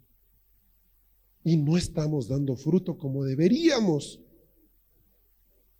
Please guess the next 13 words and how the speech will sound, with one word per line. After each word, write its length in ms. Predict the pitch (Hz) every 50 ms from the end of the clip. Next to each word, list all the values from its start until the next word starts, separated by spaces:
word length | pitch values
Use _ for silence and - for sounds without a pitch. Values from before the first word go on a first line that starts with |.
| _ _
Ni 180 | - 233 269 254
siquiera 720 | - 240 240 - - - 226 247 269 294 277 254 214 -
predicamos 600 | - 196 196 196 196 196 196 190 190 196 185 -
el 120 | 196 185
evangelio. 680 | 196 190 214 226 226 - - 269 311 339 269 226 160 -
¿Cuántas 380 | 208 202 214 208 220 196 -
personas 420 | - 208 170 156 190 190 202 196 185
has 140 | 185 -
traído 320 | - 180 170 175 185 196 202
en 80 | 196
el 100 | 175 143
último 420 | 143 151 147 - 208 196 220 254 330
año? 460 | 392 453 480 466 262 208 160 120